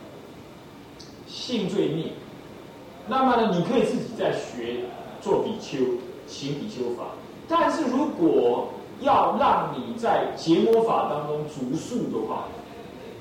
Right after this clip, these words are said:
这个专有名词，结魔法当中逐宿的话，所谓除风法学就是说，你，你在投票的时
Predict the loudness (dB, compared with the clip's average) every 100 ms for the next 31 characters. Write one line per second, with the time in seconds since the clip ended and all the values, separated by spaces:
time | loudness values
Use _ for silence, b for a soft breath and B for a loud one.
0 | -12 -8 -6 -2 -2 -2 -4 -6 -8 -2
1 | -2 0 -2 -2 -6 -8 -8 -8 -8 -8
2 | -4 -2 -2 -6 -8 -10 -10 -12 -12 -10
3 | 0 2 2 0 0 0 0 -2 -4 -4
4 | -4 -4 -6 -10 -10 -10 -6 0 0 0
5 | -6 -4 -2 4 4 4 4 4 4 6
6 | 6 4 2